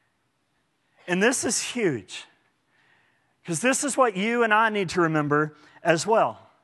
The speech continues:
Like, it's easy when life gets hard and when you suffer and when you begin to just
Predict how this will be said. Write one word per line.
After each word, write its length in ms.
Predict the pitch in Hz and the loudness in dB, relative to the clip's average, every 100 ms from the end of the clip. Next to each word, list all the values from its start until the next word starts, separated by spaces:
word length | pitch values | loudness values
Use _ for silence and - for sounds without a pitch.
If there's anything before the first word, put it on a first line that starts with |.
| _ _ _ _ _ _ - | _ _ _ _ _ _ 0
Like, 180 | 190 | 2
it's 220 | 269 277 254 | 2 -2 -4
easy 720 | 214 233 247 208 262 262 202 - - - - _ _ | -2 0 0 0 -2 -4 -6 -12 -20 -20 -20 _ _
when 240 | 170 180 175 | 0 2 4
life 380 | 180 247 240 - | 4 4 0 -2
gets 220 | 208 - | -2 -2
hard 640 | - 180 160 180 208 226 - _ _ _ _ _ _ _ _ _ _ | -2 2 4 2 0 -8 -14 _ _ _ _ _ _ _ _ _ _
and 160 | 170 190 | -2 0
when 160 | 220 | 0
you 140 | 202 170 | 0 -2
suffer 840 | - - 185 185 - 247 254 247 - _ _ _ _ _ _ _ _ _ _ _ _ _ _ 151 _ _ | -4 -2 2 2 0 -4 -4 -6 -14 _ _ _ _ _ _ _ _ _ _ _ _ _ _ -20 _ _
and 140 | 190 196 | -2 0
when 140 | 208 | 2
you 180 | 233 262 | 0 0
begin 340 | 226 185 220 | 0 2 2
to 80 | 196 | 2
just 440 | 165 156 - - | 2 0 -4 -12